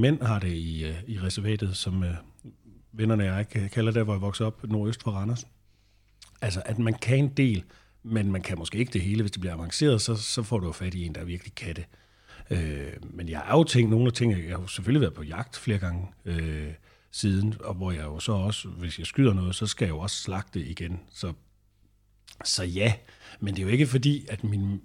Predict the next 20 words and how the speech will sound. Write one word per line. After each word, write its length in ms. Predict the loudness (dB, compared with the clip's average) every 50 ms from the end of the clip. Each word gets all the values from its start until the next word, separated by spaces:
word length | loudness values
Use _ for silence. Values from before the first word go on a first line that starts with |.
| -10 -12 -10
mission 440 | -6 -4 0 2 4 4 4 4 2
som 200 | 0 -4 -4 -4
sådan 400 | -2 2 2 2 4 4 4 4
er 80 | 2
at 80 | 2 0
blive 140 | 0 -2 -2
et 60 | 0
helt 280 | 2 2 2 4 4
nyt 200 | 2 2 2 2
menneske. 520 | 2 4 4 4 4 2 0 0 -2 -4 -4 -4 -16 -20 _ _ _ _ _ _ _ _
Det 60 | 4 6
er 40 |
jo 220 | 8 8 8 8 6
i 40 | 6
virkeligheden 520 | 6 6 6 6 6 6 6 6 6 4
også 260 | 2 2 0 0 0
en 140 | 0 0 0
formning 1120 | -2 -4 -14 -18 -18 -16 -8 -4 0 0 2 2 2 2 2 2 2 2 2 0 -2 -6
af 280 | -6 -4 -4 -4 -6 -8 -12 -20 -20 -20 -20 -20 -18 -6
min, 360 | 0 2 4 4 4 2